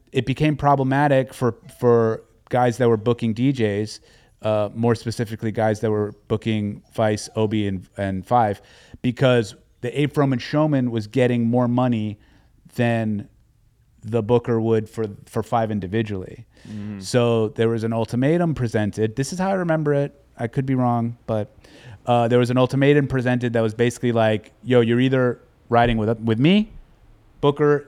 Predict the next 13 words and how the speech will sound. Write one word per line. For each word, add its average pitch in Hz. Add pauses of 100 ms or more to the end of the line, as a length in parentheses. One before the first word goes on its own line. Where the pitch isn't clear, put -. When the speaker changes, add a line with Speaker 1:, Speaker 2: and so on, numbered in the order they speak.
(100)
Speaker 1:
individual 147
booker, 190
or 131
you're 127
riding 131
with 117
them. 98 (1000)
And 127 (300)
I'm 117
not 123
mad 135
at 156
anyone, 143